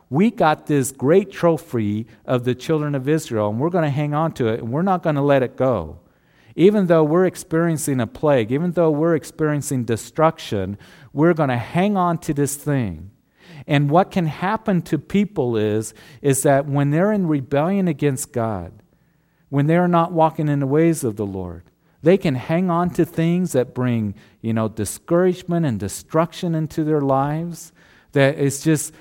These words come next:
the consequences that they're experiencing is terrible and bad, and they're defeated. But yet they will hang on to that thing because they're thinking foolishly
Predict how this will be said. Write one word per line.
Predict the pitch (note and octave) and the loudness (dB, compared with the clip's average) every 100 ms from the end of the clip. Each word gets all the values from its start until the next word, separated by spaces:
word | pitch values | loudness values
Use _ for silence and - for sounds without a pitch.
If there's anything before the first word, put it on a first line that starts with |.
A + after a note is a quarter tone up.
| - | -10
the | B2 | -6
consequences | - - F#3 F#3 D#3 E3+ D#3+ D#3+ C#3+ | -4 0 0 0 -4 -2 -2 -2 -2
that | C3 A#2+ | -2 0
they're | A#2+ | -2
experiencing | A2+ - - D3 E3 E3 F3 F3+ | -2 -6 -4 -2 -2 -2 -2 -2
is | D#3+ A#2+ | -2 -6
terrible | - - G3+ C4+ B2 G2+ G#2 | -8 -8 -6 -6 -4 -4 -4
and | G2+ G2 | -4 -4
bad, | D3+ F3+ A2+ | -2 -2 -2
and | G#2+ | -2
they're | G#2+ A#2 | -4 -4
defeated. | A2+ - G#3+ A#3+ F3+ E2+ - _ _ _ - | -6 -8 -4 -2 -2 -4 -8 _ _ _ -4
But | D#3 | 2
yet | D#3+ F3 | 4 4
they | F3 | 4
will | D#3 C#3 | 0 -2
hang | - F3 F#3+ | -4 -2 -2
on | F3+ F3 | -2 -2
to | E3+ | -2
that | B2+ A2+ | -2 -2
thing | - A2 G2+ F#2+ - _ _ _ _ | -2 -4 -2 -4 -8 _ _ _ _
because | - B2+ D#3 C#3 - - | -6 2 4 4 0 -10
they're | B2 C#3 C3+ | -2 2 2
thinking | B2 - D#3 D#3 C#3+ | 2 0 -2 -2 -4
foolishly | - D3+ C#3+ C3 G#2 - F#2 E2 D#2+ | -4 -2 0 0 -4 -6 -10 -10 -12